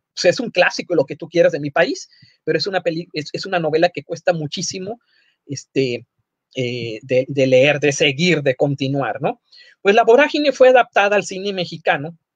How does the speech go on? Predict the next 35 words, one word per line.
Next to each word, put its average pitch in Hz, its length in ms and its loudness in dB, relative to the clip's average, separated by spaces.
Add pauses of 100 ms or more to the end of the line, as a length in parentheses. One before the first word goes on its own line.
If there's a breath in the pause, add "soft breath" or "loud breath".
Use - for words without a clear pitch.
(400)
con 151 220 -8
el 147 100 -8
título 190 340 -2
de 156 60 2
La 143 120 2
Vorágine, 170 540 -2
Abismo 160 580 -6
de 139 120 0
Amor, 135 380 0
imagínense, 143 640 -4
¿no? 156 180 -6
O 262 100 -4
sea, 160 260 -6
de, 147 140 -6
de, 160 220 -6
ya 180 160 2
el, 214 140 -4
el 160 160 -2
título 196 340 0
lo 139 140 0
dice. - 320 -8 (1040 soft breath)
Eh, 170 640 2 (420)
abismos 190 460 -2
de 170 80 2
amor, 156 260 -4
una 208 220 -2
pasión 196 920 -2 (460)
tremenda, 170 880 0 (180)
tremenda, 151 540 -6
¿no? 147 200 -12 (480)
Y 233 300 -2
al 208 260 2
parecer 208 520 2
las 311 120 4
locaciones 254 920 -2